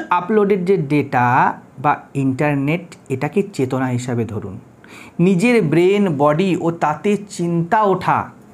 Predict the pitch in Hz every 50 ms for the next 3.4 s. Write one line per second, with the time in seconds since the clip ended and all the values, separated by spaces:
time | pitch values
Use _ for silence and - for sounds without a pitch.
0 | - - - 131 127 - - 214 214 214 - 139 151 147 143 139 139 - 165 151
1 | 151 156 165 202 220 214 - - - - 131 131 135 139 - - - - 202 214
2 | 202 - - - - 135 139 135 - - - - 240 240 226 233 220 165 139 -
3 | 156 120 107 113 101 90 - -